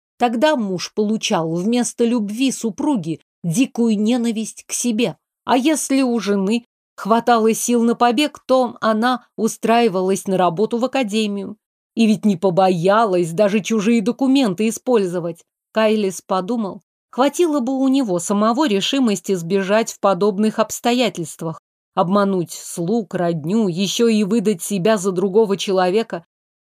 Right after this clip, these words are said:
Впрочем, бегать от проблем — это как раз его метод. Он, задрав голову, посмотрел на небо.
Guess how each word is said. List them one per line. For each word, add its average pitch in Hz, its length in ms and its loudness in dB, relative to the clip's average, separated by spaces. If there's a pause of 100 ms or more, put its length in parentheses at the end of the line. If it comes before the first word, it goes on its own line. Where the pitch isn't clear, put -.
Впрочем, 190 600 -4
бегать 208 320 0
от 208 180 -2
проблем — 208 680 0
это 202 180 -2
как - 220 -2
раз 214 340 -2
его 254 360 -2
метод. 175 500 -4 (340)
Он, 262 400 2
задрав 208 500 0
голову, 233 400 -2
посмотрел 214 720 -2
на 208 180 -2
небо. 175 480 -6